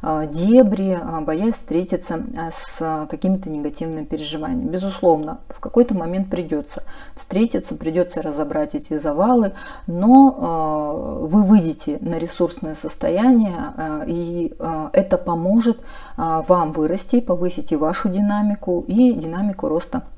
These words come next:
рода. То есть мы можем пользоваться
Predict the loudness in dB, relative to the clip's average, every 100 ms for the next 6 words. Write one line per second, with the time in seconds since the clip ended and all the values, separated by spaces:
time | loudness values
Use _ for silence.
0 | -4 -2 0 -2 -10 -16 -20 -20 -18 -18
1 | -18 -12 -2 2 2 2 -2 -2 -4 -6
2 | -8 -6 -6 -4 6 6 10 10 12 10
3 | 10 4 8 8 8 4 -2 -4 -10 -14